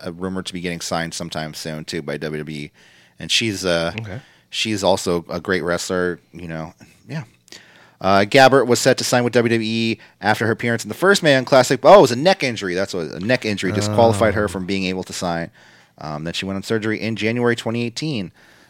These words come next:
Speaker 1: Uh, Melrose has already wrestled in N X T U K episodes as a part of, uh, a team with Wild Boar Mike Hitchman. And Carter is from Switzerland and has wrestled at W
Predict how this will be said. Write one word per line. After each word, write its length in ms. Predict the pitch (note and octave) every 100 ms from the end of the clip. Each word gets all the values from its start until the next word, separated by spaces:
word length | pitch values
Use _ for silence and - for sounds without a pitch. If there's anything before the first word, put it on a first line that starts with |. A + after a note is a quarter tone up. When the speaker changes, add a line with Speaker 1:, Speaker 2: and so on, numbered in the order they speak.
| -
Speaker 1:
Uh, 240 | E2 E2+
Melrose 520 | E2+ A2 A2+ A2 A2 G#2+
has 100 | G#2
already 460 | A2+ A2 G#2+ G#2+
wrestled 320 | G#2 G2+ G#2+
in 100 | F#2+
N 80 | F2
X 160 | G2+ -
T 80 | G#2
U 140 | G2
K 140 | A2 -
episodes 400 | G#2+ - A2+ G2
as 40 |
a 60 | F#2+
part 300 | G#2+ G2+ -
of, 340 | F#2 F#2 E2+
uh, 300 | D2+ E2+ E2+ - _ _ _
a 80 | F2
team 320 | - G#2+ G#2+
with 160 | G2 F2
Wild 480 | C2+ E2+ F2+ F#2+ F2+
Boar 240 | G2 F#2+
Mike 280 | F2+ F2+ E2
Hitchman. 540 | F#2 F2 - F2 E2 - _ _
And 160 | E2+ E2+
Carter 540 | - F3+ G#3+ C#3 A#2+ -
is 100 | G#2+
from 160 | B2 A#2
Switzerland 540 | - D3+ A#2+ F#2+ F#2+
and 80 | F2+
has 180 | F#2+ G2+
wrestled 320 | G#2 - G2+
at 200 | E2 - _ - _ -
W 440 | G#2 G#2 G#2 G#2+